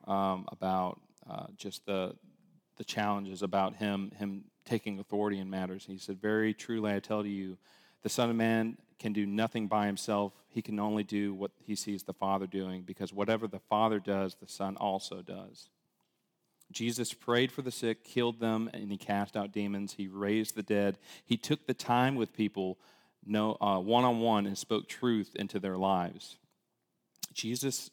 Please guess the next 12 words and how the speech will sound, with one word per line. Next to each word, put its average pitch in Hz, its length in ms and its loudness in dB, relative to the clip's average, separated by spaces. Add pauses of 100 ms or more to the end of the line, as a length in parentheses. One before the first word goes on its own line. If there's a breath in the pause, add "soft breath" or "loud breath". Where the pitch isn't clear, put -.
(120)
Jesus 117 340 -4
made 123 160 -2
time 113 460 2
for 101 120 -8
prayer 110 300 -2
and 95 120 -6
scripture - 520 -10 (500 soft breath)
on 113 120 -4
a 95 60 -4
day-to-day 98 480 2
basis, 95 600 -6 (160)
basis, - 600 -2